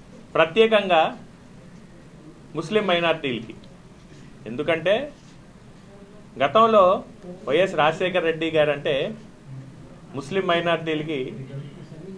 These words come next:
అపారమైన గౌరవం. ఆ గౌరవాన్ని అడ్డం పెట్టుకొని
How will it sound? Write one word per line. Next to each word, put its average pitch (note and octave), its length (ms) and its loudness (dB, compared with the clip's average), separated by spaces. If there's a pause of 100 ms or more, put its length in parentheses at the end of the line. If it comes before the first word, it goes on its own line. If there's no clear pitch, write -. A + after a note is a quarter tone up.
(160)
అపారమైన G3 640 2
గౌరవం. C#3 500 2 (1800)
ఆ C#3+ 60 4
గౌరవాన్ని F#3 680 4
అడ్డం D#3+ 280 0
పెట్టుకొని D3+ 540 -2